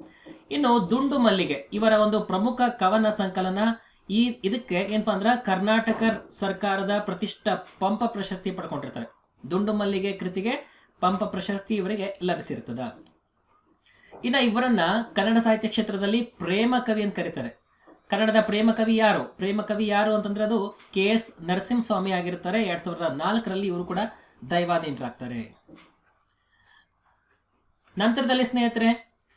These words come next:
ಚನ್ನವೀರ ಕಣ್ವಿ ಕನ್ನಡದ ಪ್ರಮುಖ ಕವಿಗಳಲ್ಲಿ ಇವರು ಕೂಡ ಒಬ್ರು. ಹತ್ತೊಂಬತ್ತು ನೂರ ಇಪ್ಪತ್ತೆಂಟರಲ್ಲಿ ಏನಪ್ಪಾ ಅಂದ್ರೆ ಇವರು ಜನಿಸಿರ್ತಾರೆ ಅಂತಕ್ಕಂಥದ್ದು. ಗದಗ ಜಿಲ್ಲೆಯ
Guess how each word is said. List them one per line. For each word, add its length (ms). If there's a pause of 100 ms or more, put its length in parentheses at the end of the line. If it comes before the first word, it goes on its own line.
(200)
ಚನ್ನವೀರ 520
ಕಣ್ವಿ 420 (300)
ಕನ್ನಡದ 360
ಪ್ರಮುಖ 320
ಕವಿಗಳಲ್ಲಿ 640
ಇವರು 240
ಕೂಡ 140
ಒಬ್ರು. 340
ಹತ್ತೊಂಬತ್ತು 640
ನೂರ 40 (680)
ಇಪ್ಪತ್ತೆಂಟರಲ್ಲಿ 1000
ಏನಪ್ಪಾ 340
ಅಂದ್ರೆ 220
ಇವರು 240
ಜನಿಸಿರ್ತಾರೆ 440
ಅಂತಕ್ಕಂಥದ್ದು. 800 (300)
ಗದಗ 440
ಜಿಲ್ಲೆಯ 400